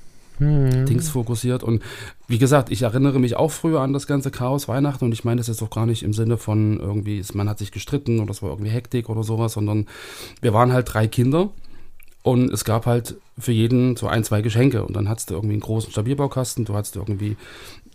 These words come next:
Speaker 2: da noch irgendwie was und hier noch was und dann hattest du halt irgendwie Reiß auf, so nicht so dieses, wir machen vorsichtig auf, weil wir wollen das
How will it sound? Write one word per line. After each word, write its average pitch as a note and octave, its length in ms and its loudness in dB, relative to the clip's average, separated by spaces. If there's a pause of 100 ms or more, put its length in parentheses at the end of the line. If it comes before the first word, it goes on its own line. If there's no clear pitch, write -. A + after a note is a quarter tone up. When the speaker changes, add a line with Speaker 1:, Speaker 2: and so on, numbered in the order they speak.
(100)
Speaker 2:
da B2+ 240 0
noch C3+ 180 4
irgendwie A2+ 520 0
was A2+ 220 0
und G2+ 120 -2
hier B2+ 160 2
noch B2 180 0
was A#2+ 280 0
und G#2+ 100 -2
dann G2+ 120 0
hattest - 220 -2
du A2+ 60 -2
halt A#2 200 0
irgendwie A#2 420 -2
Reiß A#2+ 260 2
auf, A2+ 400 0
so G2+ 160 -4
nicht A2 240 -4
so G#2+ 80 -6
dieses, G#2+ 420 -10
wir - 140 -12
machen G2+ 300 -2
vorsichtig G#2 480 -6
auf, C3+ 240 2
weil A2 100 0
wir G#2+ 100 -2
wollen G#2+ 140 -4
das - 180 -8